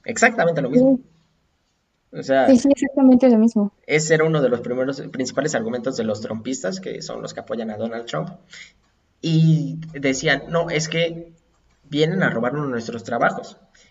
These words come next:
Speaker 1: Que también en el caso de migración en México, bueno, en Latinoamérica,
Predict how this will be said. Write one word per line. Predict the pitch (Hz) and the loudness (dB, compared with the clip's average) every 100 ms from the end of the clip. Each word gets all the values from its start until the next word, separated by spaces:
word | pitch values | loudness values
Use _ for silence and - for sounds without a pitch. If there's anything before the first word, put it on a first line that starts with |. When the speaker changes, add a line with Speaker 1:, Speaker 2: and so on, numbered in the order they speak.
| _ _ | _ _
Speaker 1:
Que | 127 127 | -4 -2
también | 123 127 156 139 | 2 2 2 0
en | 117 | 0
el | |
caso | 117 139 | 0 2
de | 135 | 2
migración | 113 113 113 110 117 135 139 | 0 0 2 0 2 -2 -2
en | 120 113 | -4 -2
México, | 135 135 131 123 135 160 | -4 -4 -4 -2 -2 -4
bueno, | 120 113 | -6 -6
en | 101 | -6
Latinoamérica, | 101 101 107 110 139 139 - 127 151 | -8 -8 -6 -2 -2 -2 -2 -4 -4